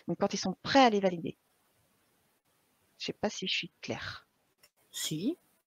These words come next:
Speaker 1: Et donc, pour aller plus loin, dedans, je vais chercher, euh, des jeux que je n'ai pas faits, euh, des vidéos, euh, qui vont plus loin, euh, mes lec-, des lectures, euh, dedans. Euh, enfin, voilà, c'est plein de trucs pour, euh, euh, pour aller plus loin, voilà.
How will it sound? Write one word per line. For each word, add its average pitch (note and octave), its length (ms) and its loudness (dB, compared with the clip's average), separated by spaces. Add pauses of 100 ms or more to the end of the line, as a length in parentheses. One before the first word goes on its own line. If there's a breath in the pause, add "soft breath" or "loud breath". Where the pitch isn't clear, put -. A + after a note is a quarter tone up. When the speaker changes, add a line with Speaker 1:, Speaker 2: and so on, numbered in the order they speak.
(140)
Speaker 1:
Et F#3 60 4
donc, G#3+ 260 0
pour B3 160 4
aller A3+ 160 8
plus - 180 -2
loin, A3 240 6
dedans, G3 320 2
je C4 100 0
vais F#3+ 100 2
chercher, G3 580 4
euh, D#3+ 400 2
des E3+ 240 4
jeux G3 160 2
que - 80 -6
je E3+ 80 -2
n'ai D3+ 120 0
pas - 140 -4
faits, C4 420 0 (640 loud breath)
euh, F3+ 460 6
des F#3+ 180 0
vidéos, G3 640 4
euh, E3 120 2
qui E3+ 340 -2
vont E3+ 180 -2
plus - 200 -8
loin, F#3+ 360 0 (120)
euh, F3 80 2
mes F#3 180 4
lec-, G3 280 4
des F3+ 120 6
lectures, G#3+ 840 0 (640 soft breath)
euh, F#3+ 180 6
dedans. G3 680 2
Euh, F#3 160 0
enfin, F3+ 200 0
voilà, F3+ 200 6
c'est G#3+ 120 0
plein C#4+ 200 6
de C#4+ 40 8
trucs C#4 240 -2
pour, A#3 240 4
euh, A3+ 360 6 (840)
euh, G#3 280 2 (100)
pour A#3 120 2
aller C4+ 120 6
plus F#3 140 -2
loin, C#3+ 200 -2
voilà. F3 240 0